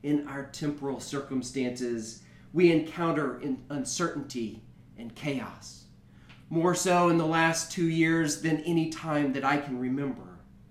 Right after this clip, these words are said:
Science and reason, self and nationalism, the great gods of modernity, prove inadequate for many of the challenges today.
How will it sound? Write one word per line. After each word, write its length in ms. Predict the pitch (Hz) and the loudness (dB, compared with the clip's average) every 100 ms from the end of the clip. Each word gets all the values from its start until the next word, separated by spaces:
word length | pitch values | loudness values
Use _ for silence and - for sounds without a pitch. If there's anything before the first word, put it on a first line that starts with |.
| - - - - - - - - - - | -20 -20 -20 -20 -20 -20 -20 -20 -20 -20
Science 800 | - 147 143 127 101 - - - - | -10 -6 -2 -4 -6 -12 -16 -18 -18
and 200 | 110 110 | -14 -6
reason, 680 | 123 127 120 117 110 101 98 - - | 0 2 2 -4 -6 -6 -10 -18 -14
self 540 | - 175 170 - - 156 | -4 0 2 0 -4 -4
and 180 | 143 | 0
nationalism, 680 | 147 151 151 160 147 143 143 - - | 4 2 2 -2 0 2 0 -2 -2
the 100 | 202 | 2
great 380 | 156 190 180 165 | 4 4 4 4
gods 500 | 185 190 185 180 - | 4 6 6 4 0
of 80 | 175 | -2
modernity, 960 | 165 147 180 175 165 160 143 127 - - - - - | 0 2 4 6 4 4 2 2 -4 -18 -20 -20 -18
prove 240 | - 196 180 | 0 2 4
inadequate 840 | 151 151 160 170 165 - 127 - | 2 -2 0 0 0 -2 -4 -4
for 140 | - 143 | -6 0
many 240 | 151 147 | 4 4
of 100 | 135 | 2
the 80 | 127 | -2
challenges 720 | - - 135 131 117 107 101 | -8 -8 -6 -4 -6 -8 -10
today. 520 | - 104 107 101 92 | -12 -12 -10 -10 -12